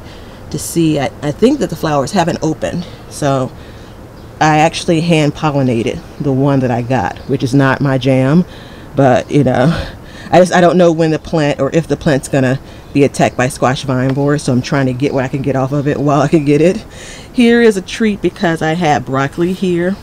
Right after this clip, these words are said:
again, ten gallons, and as the broccoli was finishing up, this goes back to June, I actually just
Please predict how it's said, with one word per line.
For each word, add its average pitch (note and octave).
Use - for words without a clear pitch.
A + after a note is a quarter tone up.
again, C3
ten E3+
gallons, C#3
and C#3
as D3
the D3+
broccoli E3
was D3+
finishing E3+
up, C3
this D#3
goes C#3+
back C#3+
to B2+
June, B2+
I -
actually D#3+
just D3